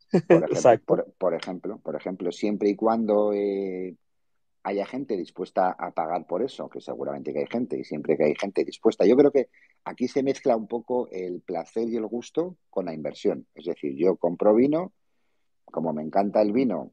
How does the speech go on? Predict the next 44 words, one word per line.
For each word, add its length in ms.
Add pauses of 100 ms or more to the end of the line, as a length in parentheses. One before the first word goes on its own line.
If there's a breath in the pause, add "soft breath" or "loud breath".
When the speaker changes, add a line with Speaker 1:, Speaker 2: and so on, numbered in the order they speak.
(120)
Speaker 2:
me 200
lo 140
tomo 220
encantado, 720
y 300
en 120
caso 400
que 80
no 140
lo 100
quiera 220
tomar 340
o 100
necesite 500
el 60
dinero, 440
el 100
token 300
se 100
lo 100
vendo 200
a 40
un 60
tercero 400
que 80
me 80
compra 240
el 60
vino. 240 (200)
O 80
sea, 220 (680)
eso 160
es 120
un 100
poco 380 (160)
otro 300
modelo 320
de 40
negocio 320
distinto. 400 (1400)
Speaker 1:
De 120
acuerdo, 460
de 80
acuerdo. 460